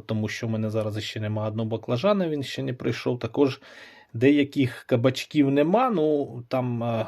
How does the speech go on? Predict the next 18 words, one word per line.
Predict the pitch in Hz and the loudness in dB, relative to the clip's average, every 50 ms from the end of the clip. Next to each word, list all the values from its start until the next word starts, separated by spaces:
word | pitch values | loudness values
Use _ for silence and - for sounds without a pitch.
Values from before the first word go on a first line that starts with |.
| - - | -4 -4
один | 123 113 120 123 123 117 | -2 0 0 2 0 0
чи | - 139 | 0 -2
два | 127 139 170 185 185 | -2 0 2 2 2
всього, | 180 - - 131 117 117 113 113 | 2 0 -2 -2 -2 -2 -2 -4
тому | 117 - 117 117 120 120 | -4 -6 -6 -4 -4 -4
в | 120 120 - - 120 | -6 -6 -8 -8 -6
основному | 120 117 - - 123 123 123 139 147 151 135 127 131 - - - - - _ _ _ _ _ _ _ - | -6 -6 -6 -4 -2 -2 0 0 0 -2 -2 -4 -6 -8 -12 -18 -20 -20 _ _ _ _ _ _ _ -14
всі | - - - - 143 | -12 -8 -6 -4 -4
є, | 151 196 254 247 190 | -2 0 0 2 2
я | 131 127 139 | 2 2 0
їх | 143 120 123 - _ _ - | -2 -2 -4 -8 _ _ -4
вам | 123 120 120 120 | -2 0 0 0
і | |
покажу, | 120 - 117 - 127 117 110 123 147 151 | -2 -2 -4 -4 -2 -2 0 0 0 0
які | 127 117 - 123 | 0 -2 -2 -2
ми | 120 117 117 | -2 -2 0
будемо | 113 120 120 113 117 - - - - - - - | 0 0 0 0 -2 -4 -10 -20 -20 -16 -8 -4
висівати. | 113 117 110 - - 117 104 95 92 - - 101 | -4 -4 -4 -4 -4 -4 -4 -4 -6 -6 -10 -12